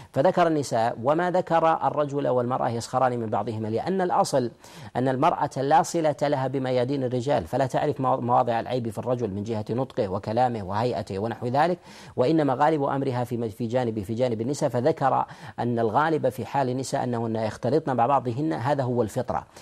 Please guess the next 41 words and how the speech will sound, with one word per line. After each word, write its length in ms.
فالتنابز 520
يكون 280
بين 180
المرأة 360
والمرأة 480
والرجل 300
مع 180
الرجل، 280
هذا 220
حكاية 480
الحال 340
العام 320
والبيئة 300
العامة، 400
الفطرة 380
التي 240
كانت 300
على 140
الأمم 280
السابقة. 480
وهذا 300
نظير، 440
آه، 200
نظير 440
قول 160
الله 200
سبحانه 380
وتعالى 400
لرسوله 460
صلى 200
الله 220
عليه 180
وسلم 420
مخاطباً 400
اليهود 340
والنصارى 380
لما 240
بين 300
الله 180
عز 200
وجل 440